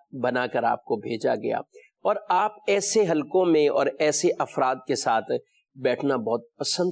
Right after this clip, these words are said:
فرماتے تھے۔ بلکہ وہ روایات بھی ہیں کہ آپ مسجد میں تشریف لائے تو ایک جگہ کچھ لوگ ذکر کر رہے ہیں، دوسری جگہ علم کا حلقہ ہے، تو رسول مکرم صلی اللہ علیہ وسلم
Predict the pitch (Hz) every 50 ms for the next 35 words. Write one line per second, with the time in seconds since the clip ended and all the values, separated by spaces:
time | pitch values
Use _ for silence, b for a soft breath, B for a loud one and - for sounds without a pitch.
0 | 160 - 143 120 117 113 110 113 - - 113 110 - - 107 104 - b b b
1 | b _ _ 135 131 123 104 - 143 139 139 135 139 135 156 143 131 143 139 135
2 | 127 123 120 117 120 123 143 - - 156 160 156 147 123 123 120 113 110 101 -
3 | 127 117 113 110 107 110 - - 120 117 - - 120 113 117 123 139 139 - -
4 | 175 170 165 120 - 143 - - 151 147 147 - 131 123 120 123 123 - - 143
5 | 139 139 143 143 - - _ _ - 139 120 - 127 - 120 110 123 113 - -
6 | 120 - - 117 117 107 - - 151 151 - 180 156 - - 131 117 113 117 117
7 | 110 - - 139 135 - 143 131 127 120 127 110 123 120 117 - _ 185 190 214
8 | 214 202 - - 156 120 135 131 - - 135 127 127 131 139 147 b b b b
9 | b b _ _ - 120 120 120 - 143 135 127 123 117 117 - 156 170 165 143
10 | - - 123 117 113 113 107 107 107 107 101 - - 110 107 117 135